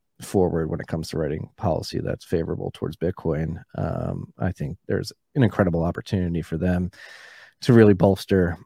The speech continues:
their economy. They already have a, a, a, a sovereign fund in, um, Wyoming, but I think it can be hypercharged with, like, Bitcoin mining.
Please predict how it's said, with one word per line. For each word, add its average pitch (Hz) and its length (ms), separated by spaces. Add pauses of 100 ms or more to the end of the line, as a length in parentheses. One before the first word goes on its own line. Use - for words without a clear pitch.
their 101 140
economy. 87 360
They 107 80
already 107 180
have 92 320
a, 92 360 (320)
a, 104 200 (400)
a, 95 280 (680)
a - 180 (540)
sovereign 80 440
fund 73 440 (280)
in, 95 480 (200)
um, - 440
Wyoming, 82 420
but 87 100
I 85 40
think 92 180
it 92 60
can 82 80
be 82 80
hypercharged - 760
with, - 140
like, - 140
Bitcoin 73 340
mining. 71 440